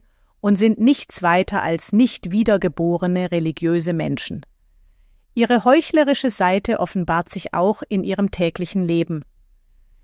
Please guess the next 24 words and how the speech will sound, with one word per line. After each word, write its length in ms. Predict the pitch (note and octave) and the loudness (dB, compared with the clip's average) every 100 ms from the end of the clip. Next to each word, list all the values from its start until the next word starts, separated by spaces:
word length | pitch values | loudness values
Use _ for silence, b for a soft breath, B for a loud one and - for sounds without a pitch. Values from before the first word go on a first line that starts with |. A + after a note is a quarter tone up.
| _ _ | _ _
Die 120 | G#3 A3+ | -4 2
Ehefrauen 680 | C4 C#4 - A3 A3 A3 | 4 4 4 2 4 4
mancher 340 | F#3 F#3 G#3+ F#3+ | 2 0 -2 -4
Pastoren 720 | F#3+ - - G3 G3 G#3 G#3 | -4 -6 -6 -2 -2 0 0
sagen 460 | F3+ E3 E3+ F3 - | 0 0 0 0 -2
oft, 360 | F3+ - - _ _ _ _ - | -4 -6 -20 _ _ _ _ -2
dass 200 | G3 - | -2 -2
ihre 220 | A3 A3+ | -4 -2
Ehemänner 600 | B3+ C4+ A#3 G#3+ G#3 G3 | 0 2 4 4 2 0
auf 160 | F3+ | -2
der 140 | - E3 | -2 -4
Kanzel 520 | - F#3+ G#3+ - G#3 | 0 0 0 -2 -4
zwar 420 | - - F3 F3 | -4 -2 0 0
wie 120 | F#3 | -2
Engel 320 | - F#3 G3+ G3 | -4 -2 0 0
seien, 520 | F#3+ F#3+ G3+ G#3 G3+ _ _ _ _ | 0 0 2 0 -2 _ _ _ _
sich 260 | - G#3 - | -4 -4 0
aber 260 | G3 G#3+ | 0 2
in 140 | G3 G3 | 0 -2
Tyrannen 560 | - F3+ F3 G3 G3 | -2 -2 0 2 2
verwandelten, 800 | F#3 F3+ D#3 E3+ F3+ F3+ - F3 | 0 -2 0 0 0 -2 -2 -4
wenn 160 | E3 E3 | -2 -4
sie 160 | E3+ D#3 | -4 -4
herunterkämen, 1000 | E3+ F3+ G3 G3 F3 F#3 F3 F3 F3 | -2 0 0 0 -4 -4 -2 -2 -2